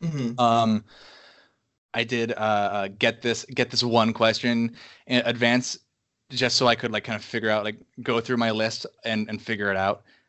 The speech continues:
Speaker 2: uh, of which, of which I'd like. Uh, a li-, little bit of, little bit of, uh, uh, transparency there. So, um,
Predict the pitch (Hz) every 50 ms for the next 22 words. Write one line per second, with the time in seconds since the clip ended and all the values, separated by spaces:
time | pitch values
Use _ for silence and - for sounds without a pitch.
0 | _ - 107 107 107 95 104 101 95 107 104 98 - - 117 101 104 101 - 107
1 | 98 98 98 98 104 107 - - _ _ _ _ - 104 98 95 95 95 98 101
2 | - - 113 107 101 101 92 101 98 95 92 - - - - 113 104 101 101 95
3 | 98 95 92 - - 104 107 98 98 101 101 98 95 85 - - 107 98 101 -
4 | - 107 104 - 110 101 98 - 113 110 113 113 117 - - 104 92 92 - -
5 | - - - - - - - 110 107 104 98 95